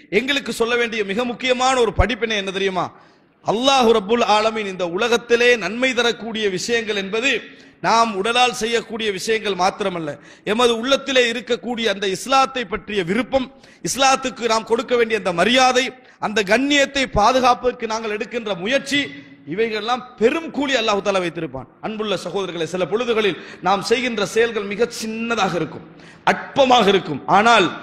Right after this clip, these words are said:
மலை போன்ற இஹ்லாஸோடு அதை செய்வீர்கள் என்று சொன்னால், அதை செய்வோம் என்று சொன்னால்,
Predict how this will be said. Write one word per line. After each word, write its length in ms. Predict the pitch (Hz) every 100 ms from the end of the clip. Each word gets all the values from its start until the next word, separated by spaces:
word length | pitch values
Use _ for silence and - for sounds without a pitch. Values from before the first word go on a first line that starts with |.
| - -
மலை 380 | 160 240 277 277
போன்ற 440 | 254 277 269 226
இஹ்லாஸோடு 580 | 185 233 233 208 240 233
அதை 260 | 202 202
செய்வீர்கள் 480 | 180 202 220 226 202
என்று 180 | 190 170
சொன்னால், 460 | 165 160 180 151 113 - - -
அதை 280 | - 208 208
செய்வோம் 460 | - 214 233 262
என்று 200 | 240 202
சொன்னால், 440 | - 175 190 196